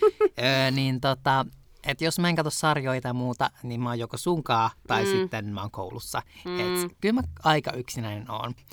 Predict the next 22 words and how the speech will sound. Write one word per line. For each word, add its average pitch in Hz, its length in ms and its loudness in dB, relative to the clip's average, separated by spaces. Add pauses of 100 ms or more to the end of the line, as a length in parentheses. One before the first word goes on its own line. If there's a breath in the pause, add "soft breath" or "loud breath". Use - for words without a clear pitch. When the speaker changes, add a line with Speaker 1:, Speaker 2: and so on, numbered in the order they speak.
(160 loud breath)
Speaker 2:
Ja 214 80 -8
sit 180 140 0
Speaker 1:
Niin. 170 80 -4
Speaker 2:
kun 165 100 2
välillä 170 240 4
vaan 143 120 2
semmosia 135 240 -4
päiviä, 127 160 -2
että 143 140 -6
mä 165 40 0
en 147 40 0
vaan 143 160 0
jaksa 139 320 -4
olla 101 160 -8
kenenkään 117 340 -10
kanssa. 113 200 -4
Speaker 1:
Siis 185 100 -6
oikeesti, 190 340 0
jep, 175 120 -2
mulla 185 240 -2
on 160 80 -6
kans. 160 320 -6